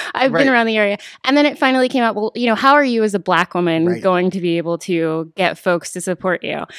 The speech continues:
Speaker 1: And when you're hearing that from, I think, you know, folks that are, some folks that are committee members, that's a real challenge because
Speaker 2: Sure.
Speaker 1: these are the folks that, um, are supposed to help you carry the torch and really knock on the door. So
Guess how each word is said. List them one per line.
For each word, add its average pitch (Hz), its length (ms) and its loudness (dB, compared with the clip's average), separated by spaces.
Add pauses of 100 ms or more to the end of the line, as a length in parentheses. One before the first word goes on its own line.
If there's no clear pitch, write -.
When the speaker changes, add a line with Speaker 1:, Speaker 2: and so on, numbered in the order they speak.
(260)
Speaker 1:
And 254 140 2
when 262 140 4
you're 247 100 2
hearing 359 380 2
that 202 260 2
from, 190 380 -2
I 196 100 -2
think, 190 520 -4 (180)
you 180 100 -4
know, 160 220 -4
folks 190 340 -4
that 180 160 -6
are, 170 440 -2 (180)
some 202 280 -6
folks - 260 -4
that 185 80 -8
are 190 100 0
committee 240 360 0
members, 185 300 -2
that's 214 200 0
a 359 100 -2
real 208 380 0
challenge 175 540 -2
because 175 180 -8
Speaker 2:
Sure. 139 160 -4
Speaker 1:
these 190 140 -4
are 180 160 0
the 175 80 -6
folks 170 380 -8
that, 160 260 -6 (320)
um, - 340 -4 (180)
are 214 80 -4
supposed 208 220 -4
to 202 80 -8
help 190 140 -6
you 190 100 -8
carry 185 240 -2
the 175 80 -4
torch 160 380 -8
and 175 80 0
really 165 180 -2
knock 160 260 -4
on 170 80 -8
the 165 80 -4
door. 165 220 -6
So 165 380 -2